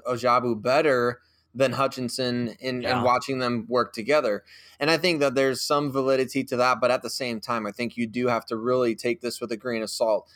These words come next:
Speaker 1: It was one season of production, but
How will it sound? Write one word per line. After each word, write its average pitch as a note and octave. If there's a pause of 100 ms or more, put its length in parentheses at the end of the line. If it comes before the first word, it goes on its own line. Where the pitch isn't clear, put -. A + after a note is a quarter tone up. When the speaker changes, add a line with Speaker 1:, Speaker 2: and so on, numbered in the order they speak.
(120)
Speaker 1:
It B2+
was B2
one C3+
season C3
of A#2+
production, A2+ (240)
but A#2